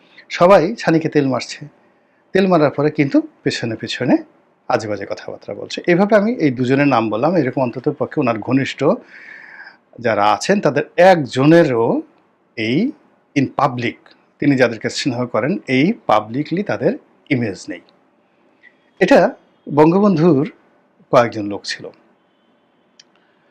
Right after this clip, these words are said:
যাকে বঙ্গবন্ধু খুব স্নেহ করতেন, যেমন শেখ ফজলুল হক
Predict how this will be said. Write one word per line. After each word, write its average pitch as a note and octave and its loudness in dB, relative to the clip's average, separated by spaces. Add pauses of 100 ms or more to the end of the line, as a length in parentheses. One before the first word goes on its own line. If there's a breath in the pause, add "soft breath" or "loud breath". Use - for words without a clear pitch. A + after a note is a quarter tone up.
(180)
যাকে E3+ 4
বঙ্গবন্ধু D#3+ 6
খুব - -2
স্নেহ B2+ -4
করতেন, B2+ -8
যেমন D3 4
শেখ - -2
ফজলুল A#2 -4
হক G#2+ -10